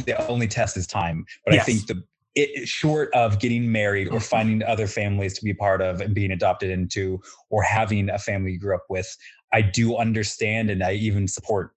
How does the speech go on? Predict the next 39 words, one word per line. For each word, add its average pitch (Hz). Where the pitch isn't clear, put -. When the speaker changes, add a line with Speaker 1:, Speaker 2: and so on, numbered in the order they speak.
Speaker 1:
very 104
heartily, 92
find 113
just 110
one 110
or 117
two 104
friends. 90
Speaker 2:
Yeah. 113
Speaker 1:
Um, 92
but, 127
but 113
I'd 107
suggest 110
that 120
you 107
look 104
for 92
health 104
in 135
them. 143
Speaker 2:
Yes. -
Speaker 1:
Are 113
they 101
people 113
who 104
are 101
dedicated 95
to 110
you, 113
who 110
like 98
you 101
on 95
your 92
good 90
days 92
and 87
bad, 98